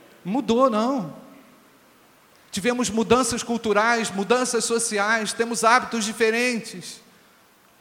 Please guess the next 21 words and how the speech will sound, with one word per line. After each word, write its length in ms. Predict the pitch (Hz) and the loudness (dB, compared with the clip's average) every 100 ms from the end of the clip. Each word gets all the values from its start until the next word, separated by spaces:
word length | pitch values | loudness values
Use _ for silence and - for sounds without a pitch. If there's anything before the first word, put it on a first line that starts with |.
| _ _ - | _ _ -2
E 100 | 226 | 0
nós 140 | 233 | 2
vamos 220 | 254 226 | 2 0
ter 160 | 247 247 | -2 -2
que 580 | 247 254 247 190 - - | 0 0 0 -2 -8 -6
mudar 540 | 214 254 - 233 254 269 | 2 2 4 6 8 8
os 180 | 254 - | 4 2
nossos 460 | 254 262 247 185 | 0 0 -2 0
hábitos, 760 | 233 262 208 - 190 - - - - - | 2 2 0 -8 -10 -10 -14 -18 -20 -2
otimizar 800 | 233 247 247 247 202 233 254 254 | 0 0 -4 -4 0 4 4 2
o 60 | |
nosso 340 | 247 262 - 233 | 0 -2 -2 -6
tempo, 640 | 233 269 277 - 214 147 - - - - | 0 2 2 0 0 0 -8 -18 -20 -10
se 200 | - 247 | -4 -2
realmente 480 | 247 254 247 269 240 | 0 0 -2 -4 -2
nós 140 | 254 | -2
estivermos 680 | - 202 240 254 226 180 - - - - | -2 -2 0 2 0 -4 -8 -14 -20 -4
preocupados 1160 | 240 254 254 - 226 254 226 180 156 - - - - - _ _ _ _ | 2 2 2 2 6 6 4 -2 -6 -10 -14 -18 -20 -20 _ _ _ _
com 100 | 240 | 0
a 60 | 247 | 2
multiplicação, 1080 | 254 262 202 254 262 - 254 262 269 208 | 0 -4 -4 -2 0 0 2 4 2 -2